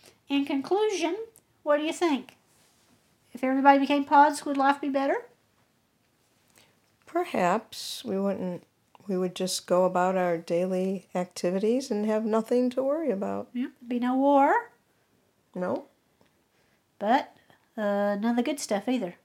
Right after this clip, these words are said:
Speaker 2: Just a lot of farming of pods.
Speaker 1: <laughs> Everyone keep themselves busy farming pods.
Speaker 2: Farm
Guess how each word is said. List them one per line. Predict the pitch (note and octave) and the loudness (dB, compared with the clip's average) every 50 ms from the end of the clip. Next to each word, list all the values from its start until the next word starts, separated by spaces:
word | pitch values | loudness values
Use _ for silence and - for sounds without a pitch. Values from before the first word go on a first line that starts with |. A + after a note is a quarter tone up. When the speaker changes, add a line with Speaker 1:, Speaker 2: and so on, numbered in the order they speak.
| _ _ _ _ _ _ _ _ _ _ _ _ _ _ _ _ _ _ - | _ _ _ _ _ _ _ _ _ _ _ _ _ _ _ _ _ _ -12
Speaker 2:
Just | - G#3+ - - G#3+ | -10 -8 -6 -4 -2
a | F3 | 0
lot | F3 F3 F3+ F#3 F#3+ | 2 2 4 2 2
of | G3 F#3+ F#3+ | 0 -2 -4
farming | - - - F3 F3 F#3 F#3+ G3 G3+ G3+ | -4 0 2 2 2 2 2 0 0 -2
of | G#3 G#3 G3+ - | -2 -4 -6 -8
pods. | - - F#3+ G3 F#3 E3+ E3+ F3 F#3+ - - - - F#4+ G4 F#4 - F4 - - - C4 A#3 - _ | -6 -4 -2 -2 -2 -4 -4 -6 -10 -12 -12 -8 -2 -2 -2 0 -2 -4 -6 -6 -10 -14 -14 -14 _
Speaker 1:
<laughs> | _ _ _ _ - - F#4 F#4+ E4 C#4 - | _ _ _ _ -8 -4 -2 -2 -2 -2 -4
Everyone | - A3 G#3 G#3+ A3 A3+ A3+ | -6 -8 -6 -6 -6 -6 -4
keep | - C4 B3+ B3+ | -4 -4 -6 -4
themselves | - A#3 A3+ - B3 A3+ - - | -6 -10 -6 -4 -4 -6 -6 -6
busy | G#3 G#3+ G#3 G3+ A3 | -8 -6 -6 -6 -6
farming | G3+ - G3+ G3+ G#3 G#3 F#3+ | -6 -6 -6 -8 -8 -8 -6
pods. | - F3 F3 F3+ F3+ - - - _ _ _ _ | -6 -4 -4 -4 -6 -10 -16 -18 _ _ _ _
Speaker 2:
Farm | - - F3+ E3+ E3+ E3 E3+ F3+ | -4 0 2 2 2 2 0 -4